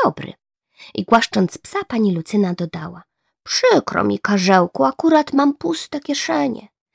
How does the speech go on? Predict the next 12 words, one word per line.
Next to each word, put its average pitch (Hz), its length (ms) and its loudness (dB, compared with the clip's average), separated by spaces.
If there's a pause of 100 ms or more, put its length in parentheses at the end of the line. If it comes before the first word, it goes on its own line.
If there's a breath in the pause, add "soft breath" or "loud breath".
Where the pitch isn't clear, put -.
(200)
Następnym - 600 0
razem.” - 560 -2 (920)
„Do 180 80 0
widzenia”, 226 480 6 (380)
pożegnał 185 420 2
się - 140 -10
Sebastian 196 640 -2
i - 40 -18
pociągnął 160 540 -2
psa - 220 -12
na 156 120 -8
smyczy. - 440 -12